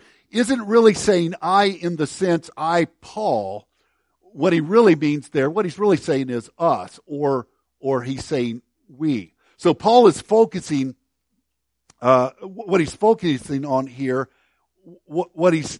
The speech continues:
telling us that we need to hear moving forward, what we need to hear next is, is applying to us. So church, don't miss this. The first application, uh, possibly the most important application,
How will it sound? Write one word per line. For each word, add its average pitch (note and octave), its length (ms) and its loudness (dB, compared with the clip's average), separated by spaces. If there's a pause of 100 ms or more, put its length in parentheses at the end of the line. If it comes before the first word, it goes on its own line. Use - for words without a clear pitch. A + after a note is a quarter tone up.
(120)
telling G3 360 0
us D#3+ 160 2
that C#3+ 160 -2
we D#3+ 100 -4
need D3+ 220 -2
to C#3 80 -4
hear F#3 340 -2
moving D3 400 -2
forward, D3+ 500 -6
what C#3 140 -8
we C3 80 -10
need D#3+ 160 -8
to D3 80 -16
hear C#3+ 180 -12
next C#3 460 -6 (400)
is, C3+ 340 -4 (340)
is C3+ 200 -6
applying D3+ 500 -6
to B2 380 -12
us. B2+ 260 -6
So A#2+ 120 -12
church, - 320 -8
don't D#3 180 -6
miss D3 240 -2
this. - 360 -16 (580)
The B2+ 100 0
first F3+ 400 -4
application, C#3+ 960 -6 (1080)
uh, A#2 140 -8
possibly D3+ 360 -2
the D3+ 60 -8
most C#3+ 200 -6
important B2 440 -8
application, A2+ 680 -12